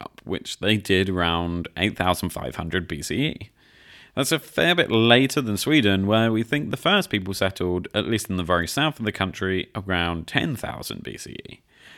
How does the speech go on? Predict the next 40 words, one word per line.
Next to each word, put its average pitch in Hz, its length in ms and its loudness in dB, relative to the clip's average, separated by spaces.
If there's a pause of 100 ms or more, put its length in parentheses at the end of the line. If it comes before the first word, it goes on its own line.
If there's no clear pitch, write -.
(280)
Just 117 280 0
like 123 120 8
with 143 100 4
Sweden, 110 520 4
the 101 240 4
predominant 107 640 2
theory 107 300 4
among 104 280 2
historians 101 540 2
and 104 120 0
archaeologists 87 800 0
is 85 160 -4
that 87 200 -2
Finland 117 480 2
was 101 140 0
settled 82 380 -4
from 64 320 -10
the - 80 -12
south. - 460 -4 (380)
Most 117 300 2
of 101 80 -2
the 110 80 -4
very 135 320 4
earliest 110 500 4
remains 113 420 4
of 82 120 -8
human 117 400 -2
life - 380 -2
in 80 100 -6
Finland 90 440 0
have 98 140 -2
been 127 200 2
found 80 320 -2
in 95 100 -2
the 98 60 -2
southern 64 320 -4
parts - 300 -8
of 65 60 -8
the 80 80 -6
country. - 540 -12